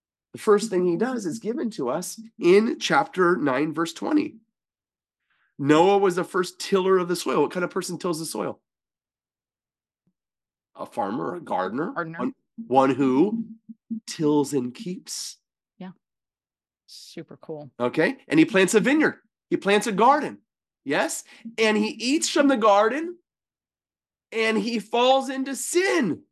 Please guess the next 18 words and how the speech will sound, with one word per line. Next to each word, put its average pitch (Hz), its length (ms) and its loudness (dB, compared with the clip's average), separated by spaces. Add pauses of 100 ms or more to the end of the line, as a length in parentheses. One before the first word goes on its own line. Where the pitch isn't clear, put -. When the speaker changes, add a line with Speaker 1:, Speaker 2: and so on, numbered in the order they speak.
(1080)
Speaker 1:
Chapter 202 400 2
nine, 170 400 2
verse 170 220 0
twenty 165 320 2
and 151 100 -4
following. 160 520 0 (640)
And 226 140 -2
his 240 220 -2
sin 294 800 0 (280)
redounds 240 640 0
upon 285 300 -2
his 302 160 -6
children. 370 640 -6 (840)
Hello, 269 320 0
Adam. 302 520 -2 (460)
Speaker 2:
Wow. 170 460 -10 (140)
Speaker 1:
You 214 100 -10
see, 285 280 -4